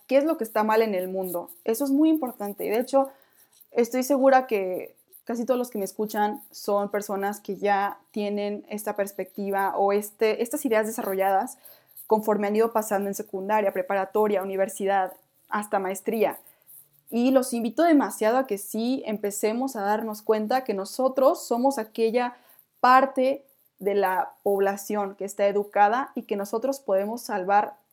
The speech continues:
vidas con nuestra ideología. O sea, así literalmente, vidas con la ideología.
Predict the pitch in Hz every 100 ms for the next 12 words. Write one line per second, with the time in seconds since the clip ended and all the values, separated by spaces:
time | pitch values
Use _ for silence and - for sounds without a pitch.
0 | _ 214 185 233 247 277 302 - 185 190
1 | 202 185 175 185 - 196 - - 214 -
2 | - 240 - 269 294 302 226 214 220 233
3 | 240 190 196 220 247 277 294 214 196 185
4 | 180 180 - 226